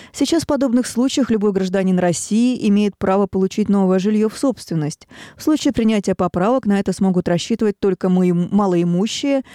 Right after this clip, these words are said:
а жильё будет предоставляться без права собственности. Власти Москвы отказали представителям оппозиции в проведении митингов против повышения пенсионного возраста. Их предполагалось провести в начале июля.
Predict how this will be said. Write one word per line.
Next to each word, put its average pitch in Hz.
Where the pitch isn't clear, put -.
а 294
жильё 233
будет 208
предоставляться 180
без 165
права 165
собственности. 160
Власти 294
Москвы 285
отказали 196
представителям 190
оппозиции 185
в 247
проведении 226
митингов 208
против 170
повышения 185
пенсионного 185
возраста. 180
Их 285
предполагалось 214
провести 190
в 165
начале 175
июля. 190